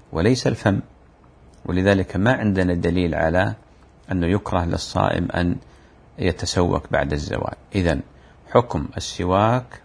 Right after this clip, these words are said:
مسنون في جميع الأوقات، في جميع الأوقات، ولكن العلماء قالوا يتأكد في مواضع، يتأكد استعمال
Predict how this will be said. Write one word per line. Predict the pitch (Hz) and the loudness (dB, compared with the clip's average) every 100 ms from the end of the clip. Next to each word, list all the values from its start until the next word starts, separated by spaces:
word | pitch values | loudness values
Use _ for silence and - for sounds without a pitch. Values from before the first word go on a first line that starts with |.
| - | -6
مسنون | 95 - - 98 117 120 117 104 | -6 -4 -6 -2 0 2 0 0
في | - 92 | 0 0
جميع | 87 95 110 123 | 0 2 2 2
الأوقات، | 85 - 78 - 82 78 71 - - - - - - - | 0 -2 -4 -2 0 2 0 -4 -10 -20 -20 -20 -20 -8
في | 85 | -6
جميع | - 76 98 - - | -2 0 0 0 -4
الأوقات، | - - - 60 - - - - - - - - | -4 -6 -4 -6 -6 -16 -20 -20 -20 -20 -20 -6
ولكن | 87 80 78 50 50 50 - - - - - - 104 127 127 123 110 | 2 2 4 0 -2 -2 -4 -6 -8 -12 -20 -6 2 2 2 0 2
العلماء | 98 117 101 98 | 2 2 2 2
قالوا | 92 101 95 98 104 - - - - - | 0 2 4 2 -4 -10 -20 -20 -14 -2
يتأكد | 101 - - - - - - 135 | -2 0 0 0 -2 -12 -4 -4
في | - 95 | 0 0
مواضع، | 87 82 80 73 82 78 - - - - _ _ - - | 2 4 4 2 2 -2 -6 -20 -20 -20 _ _ -20 -10
يتأكد | - - - - 127 - 87 - | -6 -4 -2 2 0 0 -4 -4
استعمال | - - 82 92 92 82 | -6 -6 -2 2 2 2